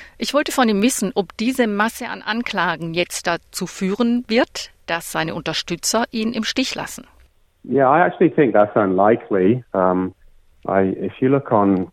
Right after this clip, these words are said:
Speaker 2: conservative social media, um, Trump's support's actually increasing as a result of these indictments. And I think, um, in terms of the broader population, I think they kinda got used to this, and, um, most of them are in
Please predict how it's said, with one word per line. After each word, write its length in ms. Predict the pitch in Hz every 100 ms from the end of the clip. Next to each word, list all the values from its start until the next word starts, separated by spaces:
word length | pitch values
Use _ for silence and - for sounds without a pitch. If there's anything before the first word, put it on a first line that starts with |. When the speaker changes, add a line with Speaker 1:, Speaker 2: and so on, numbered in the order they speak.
| -
Speaker 2:
conservative 640 | 107 - 135 120 - 98 -
social 320 | 107 101 92
media, 640 | 90 101 101 92 87 90 - - - - -
um, 460 | 90 87 87 85 85
Trump's 320 | - 107 98 -
support's 420 | - - 101 92
actually 360 | 95 - - 85
increasing 800 | 80 - 101 117 - 82 87 101
as 80 | 92
a 60 | 90
result 380 | 85 82 87 82
of 100 | -
these 180 | 87 85
indictments. 680 | 85 87 85 85 90 101 - - _ _ _ _ _ -
And 160 | 87
I 80 | 95
think, 400 | - 123 110 -
um, 440 | 98 90 85 85 - _
in 140 | 98 98
terms 320 | - 113 113
of 100 | 95
the 80 | 87
broader 400 | - 104 113 95
population, 880 | - 98 - 87 90 90 101 98 110 _ _ _ _ _ _
I 100 | 92
think 220 | - 120
they 120 | 95
kinda 260 | 95 107 110
got 160 | 98 80
used 300 | 92 107 -
to 80 | 95
this, 240 | 107 135 - -
and, 400 | - 92 92 90
um, 420 | 95 90 90 90 - -
most 280 | 104 113 -
of 80 |
them 200 | 110 101
are 160 | 92 85
in 260 | 85 85